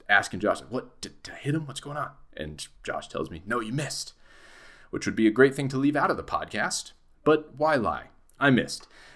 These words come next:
Uh, <laughs> I could see on the footage that I just hit, uh, like, right under him. I know I totally jerked the trigger. Dirt flew up right behind, underneath him. Uh, but this bear,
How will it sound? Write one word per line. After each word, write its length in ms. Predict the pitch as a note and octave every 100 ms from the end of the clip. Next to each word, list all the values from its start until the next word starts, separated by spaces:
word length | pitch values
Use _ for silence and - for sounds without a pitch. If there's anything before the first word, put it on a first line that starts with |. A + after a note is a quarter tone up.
| -
Uh, 800 | - F#2 - - D#3 C3+ D#3 B2+
<laughs> 20 |
I 120 | F2+
could 120 | G2+ -
see 140 | D3
on 80 | C3+
the 80 | B2+
footage 480 | C#3 C#3 C#3 C3 - - -
that 280 | - G#2 -
I 180 | E2 F#2
just 260 | F#2 F2 -
hit, 360 | B2 - - -
uh, 120 | E2+
like, 180 | E2 E2
right 380 | F2 A#2+ A#2+ -
under 280 | A2 G2 E2
him. 300 | - D2+ - -
I 100 | F2+
know 140 | F#2+
I 60 | D#2+
totally 360 | - B2 A2+ G2+
jerked 320 | A#2+ C3 C3+
the 80 | B2+
trigger. 420 | B2 A2+ A2+ G#2+ - - C#3+
Dirt 260 | C#3 C3 C#3
flew 280 | - C3 A#2+
up 140 | A2+ G2+
right 280 | A#2+ C#3 -
behind, 640 | - A2+ A2 A2+ A2 - - -
underneath 500 | A#2 A#2+ A2+ G#2+ G#2+
him. 320 | G#2+ G#2 G#2 - - - -
Uh, 420 | - F2+ F2+ F2
but 120 | - G#2
this 140 | G2
bear, 540 | F2+ C#3+ C#3+ G#2+ G#2